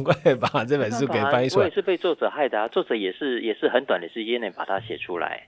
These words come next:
Speaker 1: 对。
Speaker 2: 然后因为他就赶在去年的五月
Speaker 1: 对。
Speaker 2: 就出版了，那我也是在五月拿到稿子之后，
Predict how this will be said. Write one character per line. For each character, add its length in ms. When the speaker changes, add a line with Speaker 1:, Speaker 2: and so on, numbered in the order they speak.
Speaker 1:
对。 420
Speaker 2:
然 160
后 220
因 160
为 80
他 260
就 320
赶 260
在 200
去 260
年 140
的 180
五 160
月 260
Speaker 1:
对。 320
Speaker 2:
就 260
出 220
版 180
了， 140
那 240
我 180
也 160
是 200
在 720
五 160
月 340
拿 140
到 100
稿 220
子 160
之 120
后， 300